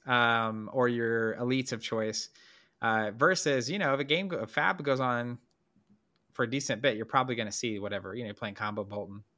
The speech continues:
uh, kind of a thing, <laughs> Roger. Um, so I, I don't know. And there, there's not a lot of, outside, like, Common Sense, there's not a lot of tutoring.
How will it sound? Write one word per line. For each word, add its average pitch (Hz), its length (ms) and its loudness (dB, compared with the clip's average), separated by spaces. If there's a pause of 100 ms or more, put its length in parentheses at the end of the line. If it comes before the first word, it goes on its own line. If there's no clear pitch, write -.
(120)
uh, 107 260 -4
kind 113 180 -2
of 101 60 -8
a 101 40 -12
thing, 165 320 -4 (240)
<laughs> 147 300 0
Roger. 110 340 -4 (540)
Um, 120 680 4 (1080)
so 147 480 4 (240)
I, 160 180 6
I 151 100 6
don't 143 120 8
know. 101 160 -2
And 139 120 0
there, 147 160 2
there's 147 220 2
not 135 300 4
a 131 40 2
lot 113 320 2
of, 104 460 -4
outside, 127 280 0
like, 117 160 0
Common 117 280 -4
Sense, 117 340 -4
there's 110 100 -12
not 107 140 -2
a - 20 -4
lot 95 100 -8
of 92 60 -14
tutoring. 139 520 -2